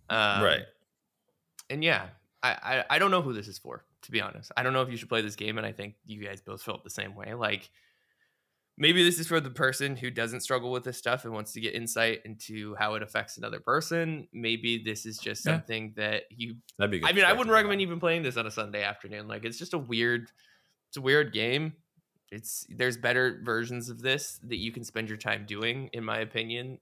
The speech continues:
Speaker 1: it, some that I've named here. Um, but yeah, I hope that their next ga-, the game also ends with a cliffhanger. I don't know if we mentioned that, but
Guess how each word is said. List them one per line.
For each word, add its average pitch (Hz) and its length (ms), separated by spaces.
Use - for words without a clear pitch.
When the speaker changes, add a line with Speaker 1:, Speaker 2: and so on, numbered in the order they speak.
Speaker 1:
it, 69 100
some 107 260
that 107 120
I've 104 160
named 104 280
here. 139 340
Um, 107 480
but 135 120
yeah, 139 240
I 117 120
hope 127 320
that 107 340
their 113 160
next - 600
ga-, - 160
the 151 80
game 170 300
also 135 260
ends 107 160
with 107 100
a 107 40
cliffhanger. 101 540
I 104 80
don't 107 120
know 107 80
if 104 140
we 101 100
mentioned 104 500
that, 101 260
but 98 240